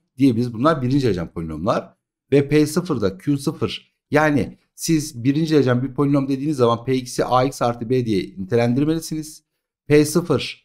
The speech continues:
dediğiniz şey de bunun sabit terimidir. Demek ki iki polinomun da sabit te-, terimi kaçtır? Birdir. Yani bizim P X'imiz ne olsun?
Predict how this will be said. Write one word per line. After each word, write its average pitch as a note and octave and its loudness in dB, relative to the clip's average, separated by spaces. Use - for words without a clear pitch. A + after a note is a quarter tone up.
dediğiniz G#2+ -2
şey A#2 -4
de F#3 0
bunun E3 0
sabit C3+ 0
terimidir. F3+ -2
Demek D#3+ -4
ki D3+ -2
iki C#3+ -6
polinomun C3+ 2
da G2+ 0
sabit D#3+ 0
te-, - -6
terimi A#2 -2
kaçtır? E3 0
Birdir. G2 0
Yani A#2 0
bizim B2 -2
P D3 0
X'imiz D3 -6
ne D#3 0
olsun? D3 -2